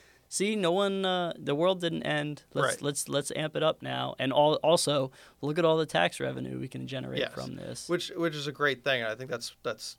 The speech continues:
Speaker 2: a huge boon to the, the economy. Um, but mushrooms are being, um, you know, lauded as a, as a true, like, medicine.
Speaker 1: Right.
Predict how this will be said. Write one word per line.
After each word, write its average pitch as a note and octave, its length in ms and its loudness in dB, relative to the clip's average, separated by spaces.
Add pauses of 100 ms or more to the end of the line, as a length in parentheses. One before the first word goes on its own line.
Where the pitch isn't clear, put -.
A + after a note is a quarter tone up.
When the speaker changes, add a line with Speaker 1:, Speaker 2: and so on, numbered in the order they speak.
(100)
Speaker 2:
a A#2+ 80 -6
huge B2+ 720 -12 (260)
boon B2 420 -6
to A#2 80 -12
the, G#2+ 400 -6 (120)
the A2+ 100 -14
economy. G#2 640 -10 (720)
Um, G#2 540 -4 (1000)
but D3 240 2 (1000)
mushrooms D3+ 760 2
are C#3+ 360 4
being, A#2+ 600 -6 (100)
um, A#2 580 -10 (1160)
you C#3 120 -4
know, A#2 260 -6
lauded B2+ 380 2
as A#2 200 -2
a, G#2+ 340 -2 (880)
as B2 200 -4
a A#2 80 -10
true, B2 840 -4
like, A#2+ 240 -10
medicine. A2+ 640 -4
Speaker 1:
Right. B2 340 -2